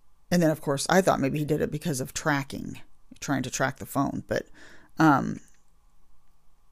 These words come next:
he just cr-, he took off, crashed into a tree near Beloit, Wisconsin,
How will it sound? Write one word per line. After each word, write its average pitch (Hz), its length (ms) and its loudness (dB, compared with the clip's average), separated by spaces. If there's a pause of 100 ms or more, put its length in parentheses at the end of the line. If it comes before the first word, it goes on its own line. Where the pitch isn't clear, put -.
(360)
he 165 220 2
just 185 240 0
cr-, - 160 -10
he 160 340 2 (120)
took 202 220 2
off, 165 400 4 (120)
crashed 160 380 0
into 196 240 2
a 185 40 2
tree 170 260 2
near 160 200 4
Beloit, 147 600 2
Wisconsin, - 840 -4